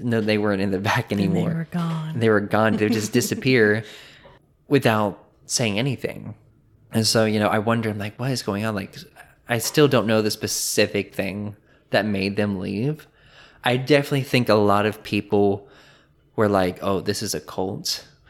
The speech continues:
Speaker 1: We need to <laughs> leave," because of just the strict lifestyle that everyone was expected to live, not just in the
Speaker 2: Mm.
Speaker 1: church, but outside of the church, and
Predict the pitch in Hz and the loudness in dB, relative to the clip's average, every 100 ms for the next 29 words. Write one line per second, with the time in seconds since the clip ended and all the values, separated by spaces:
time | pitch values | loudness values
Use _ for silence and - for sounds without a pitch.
0 | - - 104 104 101 101 104 117 117 101 | -16 -6 -4 -2 -4 -6 -2 -2 -4 -8
1 | - - - - - 135 - 139 131 135 | -14 -20 -20 -20 -2 -2 2 0 2 0
2 | 120 - 113 104 - - - 123 120 113 | 0 4 4 4 -2 -6 -6 -2 0 0
3 | - - 107 117 127 - - - - - | 0 -2 0 2 2 -2 -8 -8 -8 -16
4 | - - - - 101 104 120 127 - 95 | -20 -20 -20 -4 0 2 0 -2 -2 -2
5 | 92 98 92 104 98 107 104 101 107 107 | -2 -4 -4 -2 -2 -2 -4 -6 -8 -10
6 | - 85 - - _ _ - 101 - 110 | -6 -8 -8 -14 _ _ -4 -2 -2 -4
7 | 101 - - 98 95 95 95 101 110 120 | -4 -2 -2 0 -2 -4 -2 2 2 2
8 | 135 139 127 147 - - 104 113 110 - | 0 0 0 -2 -2 -4 0 0 -2 0
9 | 147 147 - - - _ - 101 98 - | 0 0 -6 -10 -14 _ 0 2 0 -8
10 | _ 110 95 - 98 101 110 - 113 113 | _ -4 -4 -2 -2 -2 -4 -4 0 0
11 | - - - 101 101 95 | -2 -10 -4 0 0 -4